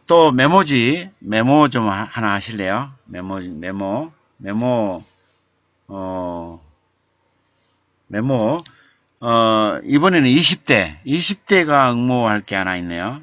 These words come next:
이십 대, 이십 대. 음, 지금 여기는 지금 이십 대가 파리님 있는데, 파리님. 아니면 여러분들 자녀들 이십 대가 있으면, 아, 요것 좀 알려주세요. 예. 이십 대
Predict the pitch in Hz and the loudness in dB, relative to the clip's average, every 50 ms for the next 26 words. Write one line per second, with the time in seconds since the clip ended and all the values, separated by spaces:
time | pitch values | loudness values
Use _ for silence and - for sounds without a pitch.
0 | - - - 101 95 - - _ - 98 90 85 90 101 113 110 82 71 - _ | -14 -12 -8 -8 -8 -8 -10 _ -6 -4 -4 -2 -2 -2 -4 -6 -8 -12 -16 _
1 | _ _ _ _ _ _ _ _ _ _ - 107 104 - 135 127 _ - 104 92 | _ _ _ _ _ _ _ _ _ _ -10 -10 -8 -8 -10 -10 _ -4 -2 -2
2 | 95 113 131 147 139 131 _ _ _ _ _ _ _ - 92 92 92 92 90 90 | -2 -2 -4 -6 -10 -16 _ _ _ _ _ _ _ -14 -10 -10 -8 -6 -6 -6
3 | 87 87 87 85 95 87 71 - 85 - - 165 165 160 156 156 156 170 165 156 | -6 -6 -8 -10 -12 -14 -18 -20 -16 -10 -6 -4 0 2 2 2 2 2 2 0
4 | 139 131 139 135 131 135 165 156 - - - 165 143 127 120 - - - 180 190 | 0 0 0 0 2 0 0 -2 -4 -4 0 2 2 2 2 0 -4 -6 -4 -4
5 | 190 190 190 175 151 135 120 110 107 104 101 117 139 - - - 135 135 135 123 | -2 -2 -2 -2 0 0 0 0 -2 -2 -4 -6 -10 -10 -8 -8 -6 -4 -4 -4
6 | 104 92 90 104 135 151 147 _ _ _ _ _ _ _ _ _ _ _ _ _ | -4 -4 -6 -6 -8 -10 -14 _ _ _ _ _ _ _ _ _ _ _ _ _
7 | _ _ _ _ _ _ _ _ - - 143 160 175 165 156 160 175 175 156 123 | _ _ _ _ _ _ _ _ -4 -2 0 0 2 4 4 6 6 4 4 2
8 | 104 95 85 - - - - 123 131 156 151 151 156 135 139 131 123 113 104 - | 0 -4 -8 -12 -14 -8 -4 -2 -2 0 0 0 -2 0 0 0 0 0 -2 -4
9 | - 123 123 139 151 139 127 117 104 101 107 117 113 101 98 117 139 147 - - | -4 0 0 0 0 0 0 0 0 0 0 0 0 0 0 -2 -2 -2 -4 -4
10 | - 156 131 117 107 101 - - 113 107 101 101 110 120 135 135 - _ _ _ | -2 0 0 0 0 -2 -2 -4 -2 -2 0 0 0 -2 -2 -6 -12 _ _ _
11 | _ _ _ _ - - 90 101 110 117 127 135 127 135 117 104 98 101 107 113 | _ _ _ _ -16 -10 -6 -4 -4 -2 -4 -4 -4 -2 0 0 0 0 0 -2
12 | 107 95 92 - 90 80 80 82 - _ _ _ _ _ - 92 95 95 90 85 | -4 -6 -8 -10 -10 -10 -12 -12 -16 _ _ _ _ _ -10 -8 -6 -6 -6 -6
13 | 80 76 73 - _ _ _ _ _ _ _ _ _ _ _ - 120 131 - - | -8 -10 -14 -16 _ _ _ _ _ _ _ _ _ _ _ -8 -6 -6 -4 -6
14 | 170 156 - 165 160 147 139 135 127 123 123 117 113 110 107 104 101 101 98 92 | -6 -6 -2 0 2 4 4 4 4 2 2 2 0 0 -2 -2 -2 -4 -6 -8
15 | 90 90 87 73 62 | -10 -10 -10 -12 -14